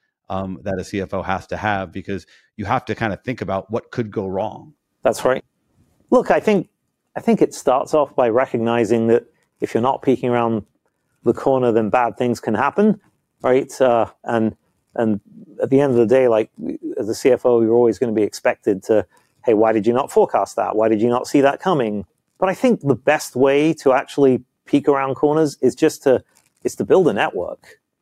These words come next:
Speaker 2: right? Uh, and to, you know, um, it, it can be in multiple different areas, like your peer groups of C F Os. It, it can also be talking to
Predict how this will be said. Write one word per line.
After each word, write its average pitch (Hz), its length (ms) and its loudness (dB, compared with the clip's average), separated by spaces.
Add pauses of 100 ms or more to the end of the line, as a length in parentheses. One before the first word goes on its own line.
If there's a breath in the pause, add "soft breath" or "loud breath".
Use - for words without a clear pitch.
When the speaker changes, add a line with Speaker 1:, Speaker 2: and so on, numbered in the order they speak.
(200)
Speaker 2:
right? 120 220 2 (100)
Uh, 113 340 0
and 117 180 -4
to, 117 240 2 (460 soft breath)
you 117 80 2
know, 113 280 2
um, 113 300 0
it, 127 220 -2
it 127 120 -4
can 131 100 -2
be 127 120 4
in 117 220 0
multiple 135 580 0
different 123 320 0
areas, 135 640 2
like 104 200 2 (180)
your 107 100 -2
peer 139 320 2
groups 127 380 2
of 117 60 -12
C 123 160 0
F 104 160 -2
Os. 151 560 2 (240)
It, - 160 -2
it 120 120 -4
can 123 100 -2
also 123 220 0
be 117 120 2
talking 120 440 0
to 113 260 2